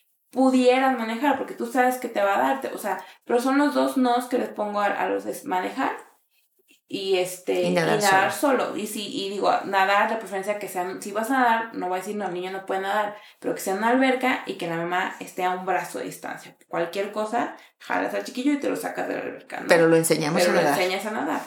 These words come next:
Speaker 1: totalmente, o sea,
Speaker 2: Ajá.
Speaker 1: nadar solo. Fuera de esas dos cosas,
Speaker 2: Puede hacer gimnasia.
Speaker 1: puede hacer gimnasia,
Speaker 2: Puede
Speaker 1: puede
Speaker 2: trepar en
Speaker 1: jugar
Speaker 2: un caballo.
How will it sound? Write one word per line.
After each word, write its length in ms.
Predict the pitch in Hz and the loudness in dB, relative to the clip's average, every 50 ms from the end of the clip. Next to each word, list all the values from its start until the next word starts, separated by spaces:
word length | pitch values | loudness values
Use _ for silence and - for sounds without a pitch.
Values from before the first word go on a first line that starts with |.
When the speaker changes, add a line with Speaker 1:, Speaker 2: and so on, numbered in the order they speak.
| - | -6
Speaker 1:
totalmente, 640 | - 180 180 - 190 202 220 226 220 - - - - | -4 -4 -2 2 2 2 2 0 -2 -4 -6 -8 -8
o 20 | |
sea, 140 | 170 - - | -8 -6 -2
Speaker 2:
Ajá. 80 | - | 2
Speaker 1:
nadar 300 | 175 180 180 - - - | 4 4 6 4 4 0
solo. 240 | - - - - - _ _ _ _ _ _ | -2 -6 -10 -12 -12 _ _ _ _ _ _
Fuera 280 | - 247 294 311 349 330 | 2 4 6 6 6 4
de 80 | 339 | 2
esas 200 | 330 - 277 254 | 2 2 0 0
dos 160 | 226 220 233 - | 0 -2 -4 -4
cosas, 140 | - 208 | 0 4
Speaker 2:
Puede 200 | 202 233 233 226 | 6 6 8 8
hacer 220 | 233 226 247 240 226 | 6 8 6 6 6
gimnasia. 600 | 226 247 233 226 226 226 226 226 - - 190 - - - | 6 6 6 8 8 6 6 4 2 -2 -6 -8 -10 0
Speaker 1:
puede 200 | - 254 254 262 | 4 4 6 6
hacer 240 | 285 294 285 285 277 | 4 2 0 -2 -4
gimnasia, 460 | - 269 247 240 220 208 214 - 254 | -2 -2 -2 0 0 -2 0 2 4
Speaker 2:
Puede 160 | 233 226 226 226 233 | 6 6 6 6 4
Speaker 1:
puede 40 | 233 | 4
Speaker 2:
trepar 240 | 233 220 - 208 208 | 2 4 6 6 6
en 60 | 208 | 6
Speaker 1:
jugar 100 | 208 214 | 6 4
Speaker 2:
un 40 | 214 | 4
caballo. 340 | 214 202 196 202 202 202 190 | 4 4 6 6 6 6 6